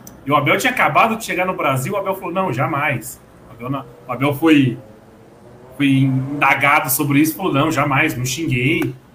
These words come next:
nunca fiz isso e tal. E aí foi pro tribunal essa semana, foi, contra o, foi no final do jogo contra o Corinthians, acho que foi o julgamento, não foi?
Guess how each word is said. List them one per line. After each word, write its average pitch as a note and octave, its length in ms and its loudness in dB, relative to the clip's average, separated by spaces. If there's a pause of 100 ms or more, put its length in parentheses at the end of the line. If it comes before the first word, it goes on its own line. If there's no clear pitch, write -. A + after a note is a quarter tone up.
(140)
nunca C#3 220 -8
fiz - 280 -2
isso D#3+ 380 -2
e C3 40 -12
tal. D#3+ 360 0 (240)
E C#3+ 80 2
aí F#3+ 140 2
foi G3 200 2
pro G#3 80 -4
tribunal E3+ 600 2
essa - 160 -2
semana, D#3+ 580 -2 (180)
foi, F3+ 80 -12
contra B3+ 240 -4
o, C4 160 -6
foi A3+ 120 -4
no B3+ 100 0
final C4+ 220 -2
do D#4+ 80 2
jogo D4 160 2
contra D4 160 -2
o - 20 -14
Corinthians, G3 460 -2
acho D3 240 -2 (100)
que C#3 60 -8 (180)
foi C#3 80 -8
o C3+ 40 -6
julgamento, B2+ 440 -10
não - 140 -20
foi? A#3 120 -16